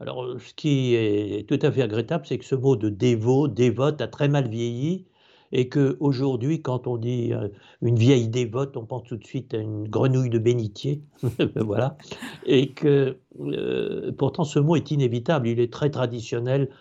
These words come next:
du deuxième au, au, au dix-huitième siècle, et puis c'est, c'est dans les, vraiment depuis une centaine d'années que, euh, ce mot a, a périclité, je dirais.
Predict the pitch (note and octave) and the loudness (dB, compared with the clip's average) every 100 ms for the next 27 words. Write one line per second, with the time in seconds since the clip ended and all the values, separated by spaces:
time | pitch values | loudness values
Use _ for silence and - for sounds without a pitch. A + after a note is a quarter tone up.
0 | - _ - A2+ A#2+ C3 C#3 A#2 D#3 D#3 | -20 _ -10 -4 -2 2 2 4 2 4
1 | B2 B2+ D#3+ B2 C#3+ B2+ A#2+ C3 C#3+ - | 2 2 2 2 0 -2 0 0 -2 -2
2 | C3 A#2+ B2 A2 - - A#2+ C#3 B2 - | -2 -2 -2 -2 -4 -6 -6 -2 -2 -4
3 | _ _ _ - C#3 B2 A#2+ A#2 A2+ B2 | _ _ _ -2 4 6 6 4 2 -2
4 | A#2+ - A#2 C3 C3+ B2 A2+ C#3+ E3+ C3+ | -6 -8 -4 0 2 0 0 0 2 2
5 | A#2+ C3+ - D3 D3 B2 A#2 A#2 C#3+ D3 | 0 -2 -2 0 2 2 2 0 -2 0
6 | B2+ B2+ - _ _ - - - - C3 | 2 0 -4 _ _ -6 -4 -4 -2 -2
7 | B2 C#3 C#3+ B2+ A2+ A2 A2 B2 - C3 | 2 4 4 4 2 0 0 -2 -4 0
8 | C3 B2+ C3 C3 B2 G#2+ G2 A2 G#2+ | 2 2 -2 -2 0 0 0 -4 -4